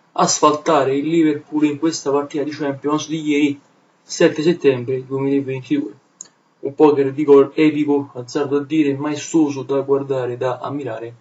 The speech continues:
Il Napoli entra in partita fin da subito, ma è proprio nel trentunesimo del primo tempo che arriva il go-, il gol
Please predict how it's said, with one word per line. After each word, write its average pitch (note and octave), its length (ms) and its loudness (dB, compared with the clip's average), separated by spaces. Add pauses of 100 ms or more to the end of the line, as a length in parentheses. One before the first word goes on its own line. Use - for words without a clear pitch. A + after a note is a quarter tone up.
(480)
Il C3+ 140 -4
Napoli B2+ 580 0
entra C3+ 240 -6
in B2 100 -6
partita C3+ 460 -4
fin B2 180 -10
da C#3 120 -2
subito, C#3+ 560 -6 (460)
ma C3+ 240 -2
è C3 120 -10
proprio C3+ 360 2
nel C3 200 -6
trentunesimo C#3 640 -4
del B2+ 100 -10
primo D#3+ 220 -4
tempo A#2 400 -12
che C3 160 -8
arriva B2+ 260 -4
il B2+ 80 -8
go-, B2 220 -2
il C#3 80 -2
gol B2 280 0